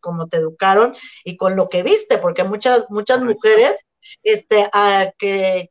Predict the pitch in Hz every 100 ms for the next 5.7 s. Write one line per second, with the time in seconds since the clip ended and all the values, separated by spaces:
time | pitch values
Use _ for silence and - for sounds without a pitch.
0 | - 196 196 208 214 220 220 208 208 208
1 | 208 190 196 190 208 233 214 180 180 175
2 | 170 165 _ 170 165 - - 165 - 165
3 | 160 156 147 _ _ _ _ _ - 185
4 | 180 175 185 185 233 226 220 233 - _
5 | _ _ - 185 190 185